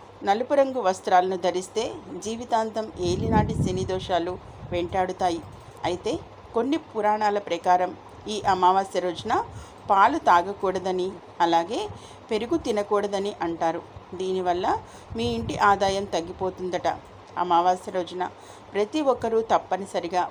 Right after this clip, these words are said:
ఉదయాన్నే నిద్ర లేవాలి. ఈ రోజున ఆలస్యంగా నిద్ర లేవకూడదు. అమావాస్య నాడు ఎవరైనా ఆలస్యంగా నిద్ర లేస్తే అలాంటి వారికి తప్పకుండా జాతక దోషాలు ఏర్పడతాయి.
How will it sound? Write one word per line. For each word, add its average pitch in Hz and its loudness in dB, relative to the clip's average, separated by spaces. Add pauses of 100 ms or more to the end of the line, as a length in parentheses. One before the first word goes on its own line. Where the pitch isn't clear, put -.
ఉదయాన్నే 185 -2
నిద్ర 175 -2
లేవాలి. 170 0 (440)
ఈ 196 -4
రోజున 226 2 (260)
ఆలస్యంగా 208 0
నిద్ర 175 -4
లేవకూడదు. 170 -4 (360)
అమావాస్య 180 4
నాడు 185 0 (540)
ఎవరైనా 285 4 (180)
ఆలస్యంగా 196 0
నిద్ర 175 -2 (100)
లేస్తే 180 -4 (400)
అలాంటి 180 0
వారికి 180 0 (120)
తప్పకుండా 220 -2 (120)
జాతక 170 0 (120)
దోషాలు 175 -4 (160)
ఏర్పడతాయి. 170 0